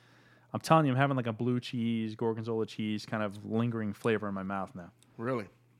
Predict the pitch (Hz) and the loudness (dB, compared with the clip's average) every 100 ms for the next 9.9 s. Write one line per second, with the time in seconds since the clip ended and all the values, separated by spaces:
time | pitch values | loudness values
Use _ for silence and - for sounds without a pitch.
0 | - - 135 143 131 123 120 110 113 113 | -20 0 4 6 6 4 2 -2 -4 0
1 | 123 123 127 107 120 113 113 104 - 110 | 0 2 2 4 4 2 2 0 0 -2
2 | 107 120 113 113 107 104 101 101 - 104 | 0 0 2 4 4 2 0 -2 -4 -6
3 | 104 127 131 _ - - - - - - | -2 -2 -4 _ -20 -20 -18 -14 -14 -16
4 | - - - 113 107 104 98 92 - - | -20 -20 -10 -2 2 4 4 2 -4 -10
5 | 117 135 147 139 - 131 120 135 127 107 | -10 -6 -2 0 0 0 4 4 6 4
6 | 95 - 117 98 - - 123 110 92 - | 0 2 2 2 -6 -16 -8 -8 -8 -12
7 | - 131 135 127 123 104 - - - 254 | -6 -2 0 0 -2 -4 -12 -20 -6 -4
8 | 311 262 131 160 226 151 117 - 143 - | 2 2 4 6 6 4 0 -2 -2 0
9 | 123 113 127 202 - _ _ _ - | 0 0 0 -2 -4 _ _ _ -20